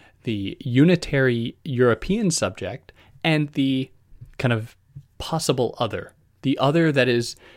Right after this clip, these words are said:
romanticized as having, you know, infinite possibility by their being closer to maybe nature. And this is, of course, an appropriation of nature and a, just a very gross, uh, equation of marginalized people, and in many cases people who are,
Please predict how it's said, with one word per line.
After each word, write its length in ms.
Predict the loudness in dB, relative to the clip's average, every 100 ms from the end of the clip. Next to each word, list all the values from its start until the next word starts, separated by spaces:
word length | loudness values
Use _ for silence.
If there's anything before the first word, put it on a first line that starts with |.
| _ 2
romanticized 920 | 4 4 0 -2 0 0 0 0 -2
as 140 | -4
having, 480 | -2 -2 0 -2 -6
you 140 | -6 -4
know, 120 | -2
infinite 420 | 2 2 2 0 -2
possibility 720 | -2 -2 -2 0 0 -2 0
by 200 | 0 2
their 140 | 0
being 460 | -2 -4 -2 -4 -8 -16 -20 -20 -16
closer 420 | 0 2 2 2 0
to 180 | 0 -4
maybe 520 | -8 -4 -2 -2 -6 -8
nature. 500 | -4 -4 -4 -6 -6 -12 _ _ _ _
And 140 | -2 0
this 160 | -2
is, 100 | -4
of 140 | -6 -4
course, 280 | -4 -4
an 60 | -6
appropriation 600 | -4 -4 -4 -6 -8 -8
of 60 | -2
nature 460 | -2 0 -2 -4 -10 -20 -14 -4
and 180 | 0 0
a, 40 | -4 -12
just 180 | -12 -8
a 60 |
very 240 | -2 -2 -2
gross, 720 | -4 0 2 2 0 -10 -12 -18 -20 -14
uh, 200 | -12 -10 -12
equation 800 | -10 0 2 2 0 -2 -4 -6 -2
of 420 | 0 0 -6 _ _ -8
marginalized 680 | -2 0 0 -2 -4 -4
people, 420 | -4 -2 0 0 0
and 80 | -2
in 100 | 0
many 180 | 0 -2
cases 340 | -2 -4 -6
people 320 | -6 -4 -2
who 160 | -2 0
are, 320 | 0 -2 -6